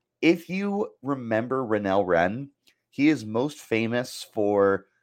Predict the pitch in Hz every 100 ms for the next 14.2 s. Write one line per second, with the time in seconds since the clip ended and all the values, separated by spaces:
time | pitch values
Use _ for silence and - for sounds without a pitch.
0 | _ 110 113 135 131 110 95 - 110 -
1 | 123 131 135 110 101 95 123 123 120 113
2 | 113 - - 110 107 98 98 104 101 -
3 | 95 101 113 135 - _ _ - 123 120
4 | 98 95 - - 110 117 - 107 107 107
5 | 95 92 87 _ - 117 113 113 110 107
6 | 92 92 95 92 95 95 87 92 92 -
7 | 92 87 90 90 85 85 85 - _ _
8 | _ - 110 113 98 - 113 107 92 92
9 | 90 87 85 82 80 82 - 110 117 120
10 | 110 104 98 87 87 90 - _ _ _
11 | 101 95 110 104 101 98 92 - _ _
12 | _ _ 101 - 147 139 127 - 104 110
13 | 90 82 107 107 95 90 - 90 90 80
14 | 104